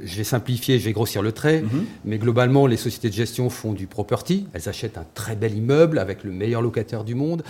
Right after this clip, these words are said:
Speaker 1: avec le, le, le plus beau bail du possible, et puis elles conservent cet actif qui génère évidemment un revenu intéressant. Je dis pas qu'on veut pas faire ça, bien évidemment, mais nous, on veut, on veut y mettre en plus notre métier.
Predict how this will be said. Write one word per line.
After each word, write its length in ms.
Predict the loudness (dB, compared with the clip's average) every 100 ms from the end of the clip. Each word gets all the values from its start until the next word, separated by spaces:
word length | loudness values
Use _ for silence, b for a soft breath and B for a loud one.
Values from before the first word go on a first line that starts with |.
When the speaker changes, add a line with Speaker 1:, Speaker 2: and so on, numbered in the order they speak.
| B B
Speaker 1:
avec 280 | -6 -6 -4
le, 260 | -4 -4
le, 180 | -4 -6
le 140 | -6 -6
plus 200 | -6 -6
beau 200 | -2 -2
bail 420 | 0 4 4 2
du 200 | -2 -4
possible, 520 | -2 -2 -2 -2 -2 B B -10
et 60 | -8
puis 200 | 0 2
elles 140 | 2
conservent 340 | 0 -4 -4 -4
cet 160 | -6
actif 380 | -8 -6 -4 -4
qui 140 | -8
génère 320 | -8 -2 0 0
évidemment 340 | -2 -4 -4
un 40 |
revenu 280 | -4 -4 -2
intéressant. 560 | -4 -4 -8 -6 -8 -8 B B B B -14
Je 100 | -10
dis 100 | -6
pas 140 | -2 0
qu'on 120 | 0
veut 60 |
pas 120 | -2 -4
faire 160 | -4
ça, 100 | -4
bien 160 | -4 -4
évidemment, 540 | -4 -4 -2 -2 -4
mais 140 | -4 0
nous, 80 | 0
on 80 |
veut, 220 | 2 0 -2 -8 _
on 100 | -8
veut 160 | -2 2
y 120 | 4
mettre 220 | 6 4 0
en 120 | -2
plus 220 | -2 -2
notre 200 | -2 -2
métier. 320 | -4 -4 -8